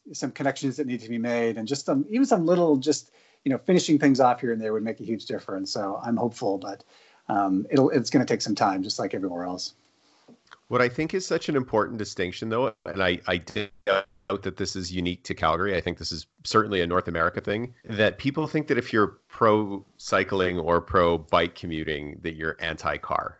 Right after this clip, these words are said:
Speaker 2: and that's not the
Speaker 1: Yeah.
Speaker 2: case. In fact, almost <laughs> a lot of my friends bike commute,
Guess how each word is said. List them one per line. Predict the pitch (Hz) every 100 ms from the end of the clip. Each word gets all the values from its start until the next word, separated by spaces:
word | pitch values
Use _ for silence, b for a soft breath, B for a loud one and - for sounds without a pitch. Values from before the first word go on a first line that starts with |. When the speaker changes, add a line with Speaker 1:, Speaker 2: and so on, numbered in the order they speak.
| -
Speaker 2:
and | 95
that's | 85 82 - -
not | 92 82 -
the | 82
Speaker 1:
Yeah. | 85 -
Speaker 2:
case. | - 76
In | 87
fact, | 85 92 87 -
almost | 107 101 95 - - _ _ _ -
<laughs> | 123 123 -
a | 117
lot | 107 113 131
of |
my | 127
friends | 110 113 107 104 -
bike | 98 - 92 -
commute, | 90 85 85